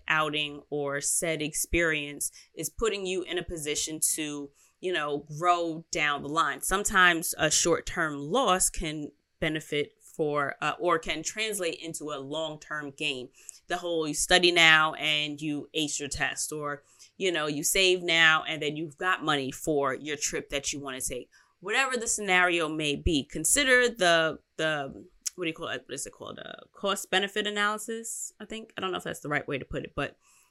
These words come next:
the idea that choosing to do one thing has its cost in what you are either able to or not able to do based on your decision to do the one thing,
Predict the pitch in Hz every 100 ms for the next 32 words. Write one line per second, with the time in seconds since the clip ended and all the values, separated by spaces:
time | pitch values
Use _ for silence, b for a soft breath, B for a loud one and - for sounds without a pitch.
0 | _ 160 175 175 170 175 165 156 147 -
1 | - 262 226 220 196 170 175 165 175 196
2 | 190 147 143 139 - b b b - 175
3 | 165 160 156 - - 143 - - 262 180
4 | - - 160 156 151 160 - 165 165 -
5 | 147 139 - _ - 170 143 - 202 220
6 | 190 - 175 - 147 147 165 170 - 160
7 | 147 147 139 147 143 147 160 143 147 156
8 | 147 - 151 143 139 139 139 131 139 -
9 | 156 143 139 135 139 135 151 139 131 127
10 | 135 143 135 131 139